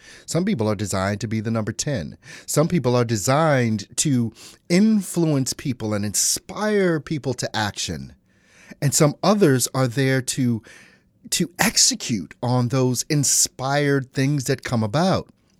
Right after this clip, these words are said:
And when we try and act like something other than what we are, we cause ourselves pain. We cause ourselves frustration.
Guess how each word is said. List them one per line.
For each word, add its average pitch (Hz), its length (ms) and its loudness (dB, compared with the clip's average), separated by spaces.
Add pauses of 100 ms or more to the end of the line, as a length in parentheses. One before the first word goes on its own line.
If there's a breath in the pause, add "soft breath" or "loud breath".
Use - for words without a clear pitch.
(680)
And 143 140 6
when 131 160 6
we 220 160 0
try 233 360 2
and 175 200 0
act 123 400 -2
like 107 320 -2
something 139 720 -2 (140)
other 123 360 -2
than 104 380 -4
what 107 300 -4
we 98 300 -8 (120)
are, 78 560 -10 (680 soft breath)
we 104 120 -2
cause 110 480 -2
ourselves 92 460 -4
pain. - 440 -16 (580)
We 95 120 -6
cause 123 440 0
ourselves 104 400 -2
frustration. - 760 -12